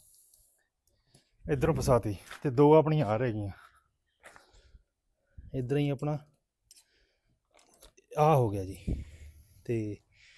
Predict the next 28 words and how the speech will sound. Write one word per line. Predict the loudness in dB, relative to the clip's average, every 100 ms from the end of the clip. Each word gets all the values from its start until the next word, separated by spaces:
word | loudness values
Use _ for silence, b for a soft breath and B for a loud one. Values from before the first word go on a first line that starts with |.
| b b b b b -2
ਇਹ | 4
ਜਿਹੜਾ | 6 6
ਸੀ | 6 4
ਆਪਣਾ | 4 4 4
ਬੇਸ | 6 6 4
ਤੋਂ, | 4 4 4 2 B B B B B B -20 -20 -20 -20 _ _ -20 -12 0
ਬੇਸ | 2 2 0
ਸੀਗਾ | 2 6
ਉਹ, | 6 6 4 B B -10
ਉਹ | -4 0
ਤੋਂ | 2
ਆਪਣਾ | 4 4
ਨਾ | 4 2 0 B B B B B -6
ਜਿਹੜਾ | -2 2
ਘਰ | 6 6
ਆ | 6 0 B B B
ਉਹ | -6
ਤਿਆਰ | 4 6 8
ਹੋ | 4
ਗਿਆ। | 0 -6 B B -8
ਹੁਣ | -4 0 2
ਅਗਲਾ | 4 4
ਜਿਹੜਾ | 6 6
ਪ੍ਰੋਸੈਸ | 4 2 2 2
ਆ | 0 0 -10 _ b b b b b b b _ _ _ -8 0
ਉਹ | 2
ਕੀ | 4
ਆ, | 6